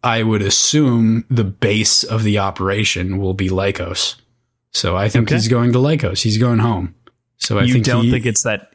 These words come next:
Speaker 2: hiddy, hidden city that they talked about, Tyrannos?
Speaker 1: I don't recall Tyrannos.
Speaker 2: Mm, okay. Well.
Speaker 1: So, no. <laughs>
Speaker 2: Okay.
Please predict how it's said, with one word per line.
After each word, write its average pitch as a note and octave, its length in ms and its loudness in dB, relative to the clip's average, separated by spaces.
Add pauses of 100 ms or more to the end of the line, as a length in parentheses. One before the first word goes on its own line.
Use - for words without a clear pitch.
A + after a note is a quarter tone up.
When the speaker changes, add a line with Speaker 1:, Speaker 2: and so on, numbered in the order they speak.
(200)
Speaker 2:
hiddy, A#2 600 0
hidden B2 320 0
city B2 400 -2
that A#2+ 160 -2
they C3 120 0
talked A#2+ 240 -2
about, B2 340 -4
Tyrannos? B2 760 0 (720)
Speaker 1:
I G#2+ 40 0
don't G2+ 420 -2
recall F2+ 440 -2
Tyrannos. F2+ 680 -4 (380)
Speaker 2:
Mm, D3 400 2 (140)
okay. D#3 340 0 (220)
Well. C#3 320 2 (1080)
Speaker 1:
So, - 320 -2 (580)
no. F#2+ 420 0
<laughs> - 60 -20 (840)
Speaker 2:
Okay. D#3+ 340 0